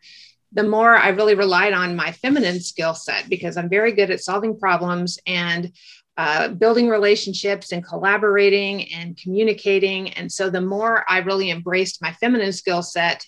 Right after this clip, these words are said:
as a leader in a male-dominated world, the more I shined and the, and the better I got as an authentic leader.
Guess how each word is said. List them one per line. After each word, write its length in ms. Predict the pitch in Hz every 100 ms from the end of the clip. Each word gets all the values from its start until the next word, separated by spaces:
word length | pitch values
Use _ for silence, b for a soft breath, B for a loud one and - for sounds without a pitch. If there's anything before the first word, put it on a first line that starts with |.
| -
as 160 | 175 175
a 60 |
leader 420 | 180 185 180 180
in 460 | 175 - 233 233 240
a 40 |
male-dominated 1800 | 220 214 202 190 190 185 180 170 190 175 175 180 175 165 175 180 170 160 165
world, 340 | 165 165 156 B B -
the 60 |
more 160 | 190 196
I 220 | - 165
shined 540 | 175 - 156 - - -
and 240 | - 180
the, 60 | 175
and 360 | 165 180 180
the 60 | 170
better 420 | 170 170 170 165
I 60 | 156
got 420 | 175 160 156 - -
as 220 | 175 165
an 60 |
authentic 640 | 160 160 196 180 180 170 170
leader. 460 | 170 170 151 -